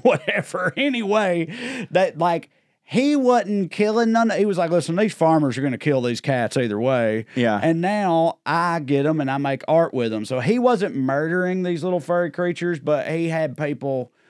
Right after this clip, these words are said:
Speaker 1: uh, who would sell him animal corpses, which, <laughs> a quick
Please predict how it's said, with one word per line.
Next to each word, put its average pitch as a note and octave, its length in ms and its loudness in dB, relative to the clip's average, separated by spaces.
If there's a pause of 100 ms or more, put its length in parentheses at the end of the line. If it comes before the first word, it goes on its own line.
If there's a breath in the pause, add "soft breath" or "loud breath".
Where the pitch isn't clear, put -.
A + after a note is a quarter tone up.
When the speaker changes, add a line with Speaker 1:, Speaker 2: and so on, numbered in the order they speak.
(720 soft breath)
Speaker 1:
uh, B2 440 0
who C3+ 240 0
would B2 320 -2
sell C#3+ 340 0
him B2+ 420 -2
animal B2+ 460 -2
corpses, A2+ 640 -4
which, C3+ 200 -2
<laughs> F3+ 120 -4
a D3 100 -4
quick F3+ 180 4